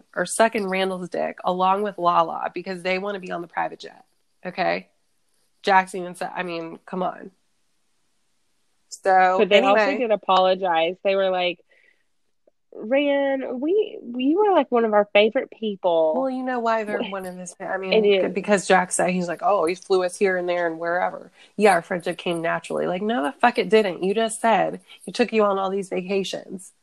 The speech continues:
Speaker 1: That's why. That's why you guys are
Speaker 2: Well, those
Speaker 1: friends.
Speaker 2: are
Speaker 1: That's why you're
Speaker 2: perks.
Speaker 1: close.
Speaker 2: Those are perks of the relationship.
Speaker 1: Gabrielle,
Speaker 2: I think
Speaker 1: they
Speaker 2: that
Speaker 1: would
Speaker 2: they do.
Speaker 1: never have been hang-, they, none of them wanted to fuck with Lala until after they saw all the shit that she was getting.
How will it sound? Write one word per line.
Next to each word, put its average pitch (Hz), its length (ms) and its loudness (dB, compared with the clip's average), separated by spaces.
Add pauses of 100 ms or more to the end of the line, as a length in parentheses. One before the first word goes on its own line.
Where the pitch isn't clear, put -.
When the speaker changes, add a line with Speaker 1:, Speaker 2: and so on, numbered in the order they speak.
(100)
Speaker 1:
That's 208 240 0
why. 190 380 -2 (480)
That's 190 220 -2
why 196 100 6
you 185 140 0
guys 185 200 2
are 185 40 2
Speaker 2:
Well, 185 60 2
those 269 80 4
Speaker 1:
friends. 214 120 0
Speaker 2:
are - 60 0
Speaker 1:
That's - 160 -6
why 220 100 8
you're 175 140 2
Speaker 2:
perks. - 60 -18
Speaker 1:
close. - 460 -8 (920)
Speaker 2:
Those 240 220 2
are 240 100 0
perks 226 540 -2
of 190 180 -4
the 190 140 0
relationship. 190 520 -2
Speaker 1:
Gabrielle, 185 640 4 (220)
Speaker 2:
I - 60 2
think 190 100 2
Speaker 1:
they 226 200 10
Speaker 2:
that 196 60 6
Speaker 1:
would 254 120 6
Speaker 2:
they 190 60 6
do. 190 40 4
Speaker 1:
never 220 380 2
have 208 260 -6
been 196 400 -8
hang-, 208 380 -6
they, 214 160 -2
none 220 400 -4
of 285 120 -8
them 247 360 -8
wanted 214 320 -6
to 208 100 -8
fuck 208 380 -4
with 233 120 -6
Lala 190 800 -2 (280)
until 196 400 -2
after 190 760 -2 (240)
they 185 120 0
saw 190 260 0
all 190 240 2
the 214 120 -6
shit 254 320 -4
that 196 120 -4
she 202 180 -8
was 185 220 -8
getting. 175 580 -2